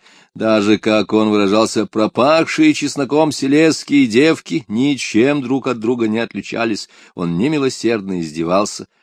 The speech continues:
над сердечными чувствами. Более прозаическую натуру,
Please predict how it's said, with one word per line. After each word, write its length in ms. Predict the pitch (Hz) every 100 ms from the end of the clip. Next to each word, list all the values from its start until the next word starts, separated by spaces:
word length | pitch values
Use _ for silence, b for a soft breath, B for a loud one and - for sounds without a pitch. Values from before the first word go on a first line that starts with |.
| _
над 160 | 98 90
сердечными 640 | 98 80 87 85 101 90
чувствами. 680 | 87 - 85 - - 82 87 _ _ _ _ _ _ _ -
Более 320 | 127 190 185
прозаическую 760 | 180 175 190 214 - - 92
натуру, 500 | 87 85 - 90 85